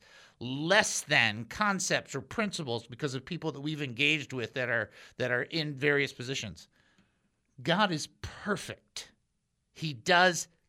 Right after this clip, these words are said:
the God stuff perfectly. And you couldn't do it better.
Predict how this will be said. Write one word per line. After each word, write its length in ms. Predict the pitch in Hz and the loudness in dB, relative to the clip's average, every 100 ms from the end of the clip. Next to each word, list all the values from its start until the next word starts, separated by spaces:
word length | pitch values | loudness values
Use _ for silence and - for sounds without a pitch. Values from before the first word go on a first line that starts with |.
| _ - - | _ -18 2
the 220 | 151 117 95 | 2 2 0
God 400 | 156 170 156 131 | 4 4 2 -2
stuff 640 | - - 139 110 - - _ _ _ _ | -4 -2 -2 -2 -8 -20 _ _ _ _
perfectly. 640 | - - - 131 98 80 _ _ _ _ _ _ _ _ _ _ _ _ _ | -2 -2 -4 -12 -16 -18 _ _ _ _ _ _ _ _ _ _ _ _ _
And 320 | - 117 120 110 | -10 -8 -8 -10
you 300 | 147 185 202 | 0 0 2
couldn't 340 | 190 160 165 | 2 0 0
do 140 | 165 | 2
it 160 | 147 - | 0 2
better. 280 | 131 92 | -2 -2